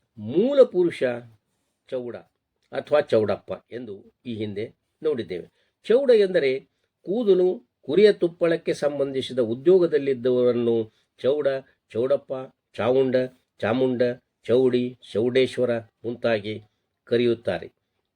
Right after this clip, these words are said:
ಕೆಲವು ಇದರಲ್ಲಿ ದೇವಿಯು ಕೂಡ, ಇಂದಿನ ದೇವಿ ಚಾಮುಂಡೇಶ್ವರಿಯು ಕೂಡ ಕುರುಬ ಕುಲಕ್ಕೆ ಸೇರಿದವಳಂತೇಳಿ ಮತ್ತೆ ನಾವು ಬೇರೆ ಹೇಳಬೇಕಾಗಿಲ್ಲ.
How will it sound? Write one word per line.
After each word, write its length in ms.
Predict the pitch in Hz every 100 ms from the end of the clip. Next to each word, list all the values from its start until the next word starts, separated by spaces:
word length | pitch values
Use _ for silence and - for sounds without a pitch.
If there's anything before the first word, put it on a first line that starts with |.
| _ _ _
ಕೆಲವು 320 | 202 220 185
ಇದರಲ್ಲಿ 460 | 175 170 156 143 117
ದೇವಿಯು 380 | 147 175 156 139
ಕೂಡ, 220 | 123 117 117 131 _ -
ಇಂದಿನ 340 | 139 143 135 127 110 _ _ _ - 101
ದೇವಿ 360 | 143 160 104 - _ _ _ _
ಚಾಮುಂಡೇಶ್ವರಿಯು 840 | 165 180 233 220 190 165 147 127 123
ಕೂಡ 220 | 117 107 101 101 _ _ _
ಕುರುಬ 260 | - 180 185
ಕುಲಕ್ಕೆ 640 | 180 131 107 113 104 101 _ -
ಸೇರಿದವಳಂತೇಳಿ 1120 | 131 147 127 120 113 107 104 107 101 98 101 _ _ _
ಮತ್ತೆ 340 | 101 123 - 110
ನಾವು 360 | 104 98 98 _ _ _ _
ಬೇರೆ 460 | 101 107 110 101 101 _ _ -
ಹೇಳಬೇಕಾಗಿಲ್ಲ. 840 | 110 104 92 - 85 82 82 -